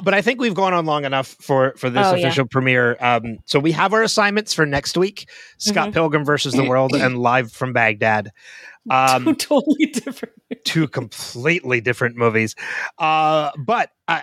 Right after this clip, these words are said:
Speaker 1: I wanna put it out there to the people listening as well, or watching if you're on YouTube, that, um, we wanna hear your opinions on these movies as well. If you've seen them, let us know what you thought about In the Heights. Let us know what you thought about Real Steel, uh, or even get ahead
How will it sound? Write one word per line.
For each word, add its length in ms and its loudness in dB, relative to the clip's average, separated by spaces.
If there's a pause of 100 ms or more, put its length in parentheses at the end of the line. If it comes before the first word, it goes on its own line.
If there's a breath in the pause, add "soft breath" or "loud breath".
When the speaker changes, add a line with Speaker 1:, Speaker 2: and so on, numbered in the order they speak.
Speaker 1:
I 140 2
wanna 180 2
put 180 0
it 80 -2
out 160 0
there 120 0
to 120 -4
the 100 -8
people 260 -2
listening 400 -4
as 140 -4
well, 240 4
or 180 4
watching 380 2
if 120 -10
you're 140 0
on 140 -2
YouTube, 500 -8
that, 280 -2
um, 340 0 (100)
we 140 -2
wanna 180 0
hear 140 2
your 160 2
opinions 400 -4
on 100 -2
these 180 -8
movies 300 -2
as 140 -6
well. 320 2
If 160 -4
you've 80 -8
seen 240 -4
them, 180 -4 (400 loud breath)
let 200 0
us 140 -2
know 200 4
what 160 2
you 100 -2
thought 220 2
about 280 0
In 120 -4
the 60 -6
Heights. 340 -2
Let 100 -6
us 140 -12
know 100 0
what 80 -2
you 80 -6
thought 180 -2
about 240 -2
Real 200 0
Steel, 500 0 (380 loud breath)
uh, 260 2
or 240 2
even 280 -2
get 160 0
ahead 380 0